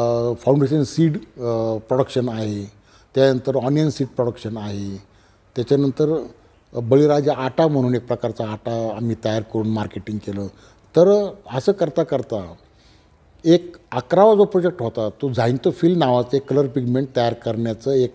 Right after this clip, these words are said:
एक्सेल इंडस्ट्रीचा प्रोजेक्ट होता आणि त्याला फर्मेंटेशन टँक, अ, ची आवश्यकता होती. तर ही जे झेंडूच्या फुलापासनं जे Xanthophyll तयार होतं ते एकवीस दिवस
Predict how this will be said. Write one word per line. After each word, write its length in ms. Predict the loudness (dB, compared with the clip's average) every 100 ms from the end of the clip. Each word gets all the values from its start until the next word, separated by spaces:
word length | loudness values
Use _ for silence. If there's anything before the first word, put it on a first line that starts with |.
| -8
एक्सेल 340 | -8 -2 -2
इंडस्ट्रीचा 540 | -2 -4 -6 -8 -10 -8
प्रोजेक्ट 360 | -4 -4 -4
होता 280 | -10 -10 -12 -12 _ _ _ _ -20 _ -2
आणि 200 | 0 0
त्याला 500 | 4 4 6 4 2
फर्मेंटेशन 720 | 0 0 0 0 -2 -2 -6 0
टँक, 280 | 0 0 -4 -8 -2
अ, 680 | 0 2 2 0 0 -2 -6 -4
ची 60 | -2
आवश्यकता 560 | 2 2 0 -10 -6
होती. 420 | -6 -6 -8 -14 -16 _ _ -20 _ -20 0
तर 120 | 4 4
ही 260 | 2 2
जे 400 | 4 4 4 2
झेंडूच्या 460 | 2 4 2 2 0
फुलापासनं 720 | 0 0 0 -2 -4 -4 -2
जे 240 | -2 -2
Xanthophyll 540 | 0 0 -2 -4 -4 -4 0
तयार 160 | 0
होतं 360 | 0 -2 -2 -4 -8 -20 -20 _ 2
ते 120 | 4
एकवीस 280 | 4 4 0
दिवस 160 | 2